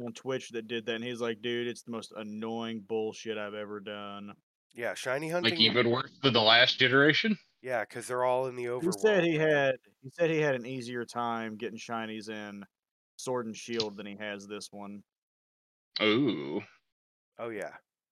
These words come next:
Speaker 1: And I watched him stream one day for eight hours, and all he did was do the Rayquaza shit, trying to get a shiny Rayquaza,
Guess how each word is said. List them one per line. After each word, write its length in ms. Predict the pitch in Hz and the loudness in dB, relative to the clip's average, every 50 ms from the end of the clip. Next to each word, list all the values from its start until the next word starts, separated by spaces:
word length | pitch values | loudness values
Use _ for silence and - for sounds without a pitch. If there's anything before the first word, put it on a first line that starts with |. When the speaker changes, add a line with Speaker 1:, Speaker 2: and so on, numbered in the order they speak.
| _ _ _ _ _ _ _ _ _ _ _ _ _ _ _ | _ _ _ _ _ _ _ _ _ _ _ _ _ _ _
Speaker 1:
And 120 | - 131 139 | -2 4 4
I 80 | 151 160 | 6 6
watched 360 | 151 147 156 160 156 - - | 6 6 6 6 4 0 -6
him 140 | 147 139 127 | -6 -6 -4
stream 380 | 117 - - 139 139 139 135 131 | -6 -6 -4 -4 -4 -4 -2 -4
one 140 | 127 127 120 | -4 -2 -2
day 160 | 123 120 117 | 0 -2 0
for 140 | 113 120 107 | -2 -2 -4
eight 200 | 123 127 123 120 | -2 -2 0 0
hours, 420 | 117 120 120 117 110 110 110 - | 0 0 0 0 -2 -4 -6 -6
and 100 | 120 120 | -6 -4
all 80 | 120 120 | -4 -2
he 120 | 123 123 | -2 -2
did 140 | 120 123 117 | -4 -4 -4
was 140 | 113 113 107 | -6 -8 -8
do 160 | 113 120 117 | -6 -6 -6
the 80 | 113 | -6
Rayquaza 640 | 110 107 101 - - 120 117 113 113 110 101 107 104 98 | -6 -8 -10 -6 -4 -2 0 0 0 -2 -4 -8 -10 -12
shit, 320 | - - 113 107 101 92 | -10 -8 -8 -8 -8 -8
trying 220 | - 123 117 117 | -8 -6 -6 -4
to 60 | 113 110 | -4 -4
get 140 | 110 104 | -4 -6
a 40 | 104 | -6
shiny 340 | 104 - - 113 110 107 101 | -10 -8 -8 -8 -6 -8 -8
Rayquaza, 720 | 98 101 101 - 110 110 107 104 104 98 95 98 98 98 | -12 -12 -14 -10 -8 -8 -8 -8 -8 -10 -10 -12 -12 -12